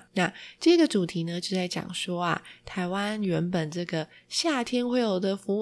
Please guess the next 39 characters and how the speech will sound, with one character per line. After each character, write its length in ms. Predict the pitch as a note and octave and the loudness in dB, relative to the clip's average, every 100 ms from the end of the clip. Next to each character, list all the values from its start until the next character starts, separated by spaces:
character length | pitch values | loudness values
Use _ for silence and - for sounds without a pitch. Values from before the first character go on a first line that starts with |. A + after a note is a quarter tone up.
| G#3+ | 0
尔 80 | |
摩 280 | F#3 F3 F3+ | 0 0 -2
沙 280 | F#3+ G3+ G3+ | -2 -2 -2
蒸 360 | - A3+ A3+ A#3+ | 0 0 0 -2
汽 320 | - A#3+ G#3 | -2 0 0
火 280 | G3 E3+ E3+ | 0 0 0
车 240 | G#3 G3+ | -2 -2
旅 180 | F#3+ E3 | 0 0
游 240 | D#3 D#3 | 0 0
呢， 220 | E3+ F3+ | -2 -4
在 240 | F3+ F#3+ F3+ | -4 -4 -2
秋 440 | - - B3+ B3+ B3+ | -2 0 0 0 -2
天 320 | - C4 C4 | -4 -6 0
的 120 | B3+ | 0
时 220 | B3 A3+ | 0 -2
候 300 | G#3 A#3 A3 | -2 -2 0
要 200 | G#3 G3 | 0 -2
登 280 | F#3 F#3+ G3 | 0 0 0
场 280 | - E3+ D#3 | -2 -4 -4
啦。 380 | E3+ G#3+ A3+ B3 _ _ - | -2 -2 -4 -8 _ _ -8
那 100 | G#3+ | 0
为 200 | B3+ F4 | 4 4
什 160 | A#3+ | 4
么 120 | G3 G3+ | 0 0
拖 140 | A#3 | -2
到 280 | A#3 A3+ A3+ | -2 -2 -4
秋 320 | - A#3 A#3 | 0 2 2
天 340 | A#3 - A#3 A#3 | 0 -4 -4 -4
呢？ 260 | A#3+ A#3 B3+ - - - - | -4 -6 -10 -18 -20 -18 -6
它 100 | G3 | -2
的 100 | F#3 | 0
小 240 | - C#3+ | 0 -2
标 240 | - E3 | -2 -2
有 160 | E3+ D3+ | 0 -2
说 440 | - - D3+ D3 | -4 -4 -4 -2
哦， 180 | C#3+ - _ _ _ _ _ _ _ _ _ - | -4 -6 _ _ _ _ _ _ _ _ _ -2
“Three 400 | C4 C4+ D4 D4+ | 2 2 2 -2
covid 640 | - - A#3 A#3+ A3+ A3 A3 | -4 -4 -2 0 0 -2 -2
delayed 680 | G3 F#3 F3+ F#3+ F3+ D#3+ | -4 -2 -2 0 0 -2